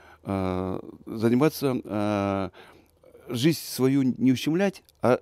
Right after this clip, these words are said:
жить полной жизнью. Э, потому что даже, если честно, не знаю, где у меня более, э, полная жизнь, или здесь,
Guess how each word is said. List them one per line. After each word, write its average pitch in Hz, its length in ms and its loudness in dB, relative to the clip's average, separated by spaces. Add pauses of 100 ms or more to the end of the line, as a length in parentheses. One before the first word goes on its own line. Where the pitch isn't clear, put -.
жить 120 300 -6
полной 120 280 4
жизнью. 110 440 -4 (600)
Э, 98 280 -4
потому 110 320 -4
что 104 120 -6
даже, 104 240 -2
если 104 140 -6
честно, 120 260 -6
не 101 120 -2
знаю, 98 320 -4
где 98 160 -4
у 98 40 -2
меня 101 200 -4
более, 101 420 -2 (480)
э, 98 240 -6
полная 101 300 -2
жизнь, 90 260 -10
или 101 160 -6
здесь, 139 380 -2